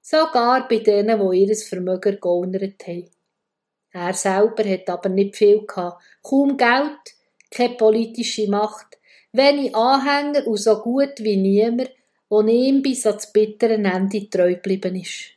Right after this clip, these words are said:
So ist Gott. Die Fischersfrau wäre auch enttäuscht. Sie hätte sich das glamouröser vorgestellt. Mir dünkt der Gedanke schön.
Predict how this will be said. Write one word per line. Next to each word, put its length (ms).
So 520
ist 260
Gott. 520
Die 40
Fischersfrau 880
wäre 420
auch 80
enttäuscht. 720
Sie 340
hätte 320
sich 380
das 320
glamouröser 800
vorgestellt. 1000
Mir 400
dünkt 420
der 140
Gedanke 720
schön. 520